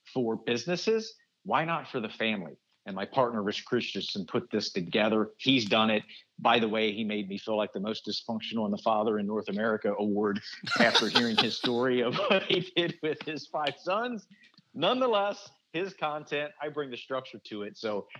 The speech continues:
maybe we'll talk about that another day, but feel free to check out legado family dot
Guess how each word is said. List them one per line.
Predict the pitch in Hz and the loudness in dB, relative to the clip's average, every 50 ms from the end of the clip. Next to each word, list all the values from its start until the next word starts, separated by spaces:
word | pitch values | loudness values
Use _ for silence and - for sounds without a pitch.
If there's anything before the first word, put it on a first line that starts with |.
| - - | -6 2
maybe | 110 123 127 123 | 2 2 4 4
we'll | 120 120 113 104 | 2 2 0 0
talk | - 120 113 110 - | 0 0 0 0 0
about | 110 98 110 104 - | -2 0 0 -2 0
that | - 110 113 101 | 0 0 0 0
another | 104 104 107 107 95 101 | -2 -2 -2 -2 -2 -4
day, | 92 92 110 104 110 | -2 0 0 0 0
but | 101 107 - - | -2 -4 -8 -4
feel | - 117 101 | -6 -6 -6
free | - _ 117 107 | -4 _ -4 -4
to | 98 95 | -4 -2
check | - - 107 101 - | -2 -2 -2 0 0
out | 101 95 - | -2 -2 -2
legado | 98 98 87 101 101 98 101 104 95 | -2 -2 -2 0 0 0 0 -2 -4
family | - 104 101 98 98 101 95 | -2 -4 -4 -2 -2 -2 -2
dot | 87 92 90 | -2 -4 -4